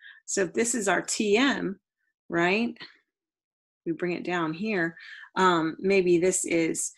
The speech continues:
sixty degrees, maybe this is sixty-five, right? And if we keep going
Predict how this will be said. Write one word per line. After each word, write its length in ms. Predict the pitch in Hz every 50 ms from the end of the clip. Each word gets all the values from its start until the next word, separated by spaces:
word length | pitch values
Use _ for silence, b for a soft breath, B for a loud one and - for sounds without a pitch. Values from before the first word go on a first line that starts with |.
| b b b b b
sixty 840 | - - - - 233 220 - - - 214 202 190 185 185 190 202 - _ _
degrees, 680 | - 190 175 180 180 180 180 170 170 180 196 196 - -
maybe 280 | 185 165 160 160 165 156
this 260 | 165 170 165 - -
is 260 | 170 160 151 - -
sixty-five, 1040 | - - 175 165 - - - 165 151 - - 233 240 240 240 233 226 226 220 220 220 - _ B B B B B B -
right? 260 | 202 196 202 208 - -
And 100 | 196 196
if 120 | 190 -
we 100 | 202 180
keep 340 | - - - 285 277 277 -
going 260 | 233 214 208 196